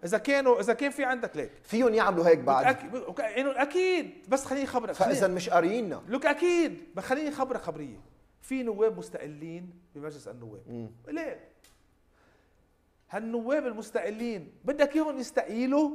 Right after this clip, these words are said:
Speaker 1: بيستقيلوا، بس، بس خبرني شو بتعمل بعدين. نحن عنا طريقة أحسن.
Speaker 2: واللي هي؟
Speaker 1: نحن عملنا قانون
Speaker 2: مم.
Speaker 1: مضيه الشيخ سامي جميل.
Speaker 2: نعم.
Speaker 1: وصوتنا عليه ثمنتاشر واحد.
Speaker 2: نعم.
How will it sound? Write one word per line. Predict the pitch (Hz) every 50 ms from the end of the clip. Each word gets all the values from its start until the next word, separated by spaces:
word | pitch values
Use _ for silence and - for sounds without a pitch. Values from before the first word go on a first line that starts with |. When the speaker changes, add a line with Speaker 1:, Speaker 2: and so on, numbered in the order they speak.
| - -
Speaker 1:
بيستقيلوا، | 180 254 277 - - 302 277 320 370 359 311 277 220 170 147 - - - -
بس، | 220 226 -
بس | - 269 285 285 -
خبرني | - 285 285 302 339 339 330
شو | 302 -
بتعمل | - - 330 311 302 302
بعدين. | 302 285 277 311 302 277 226 160 - - - _ _ _ _ _ _ _ _ _ -
نحن | 214 294 294 294 285
عنا | 262 247 277 285 294 285 285 277
طريقة | 269 277 269 320 330 320 302 226
أحسن. | 226 - - - - 233 196 95 - - - - _ _ _ _ _ _
Speaker 2:
واللي | 139 139 143 139
هي؟ | 143
Speaker 1:
نحن | 262 254 - 277 285
عملنا | 285 262 233 285 339 320 302 269 240
قانون | 214 247 254 269 262 254 254 262 285
Speaker 2:
مم. | 330 302 175 123 117 110 - - - _ _ _ _ -
Speaker 1:
مضيه | 160 233 285 285 190 185 170
الشيخ | 220 - 214 202
سامي | - - 226 233 233
جميل. | 220 190 202 220 220 220 220 214 220 220
Speaker 2:
نعم. | 117 120 104 95 82 - - - - _ _ _ _ _ _ _ _ _ _ _ _ -
Speaker 1:
وصوتنا | 170 165 - 240 220 220 277 294 294 294 254 233
عليه | 220 240 240 240 254 262 277 269 - -
ثمنتاشر | 277 277 277 - 302 285 269 - 247 208
واحد. | 196 180 160 160 - 139 127 - -
Speaker 2:
نعم. | 117 110 98 101 101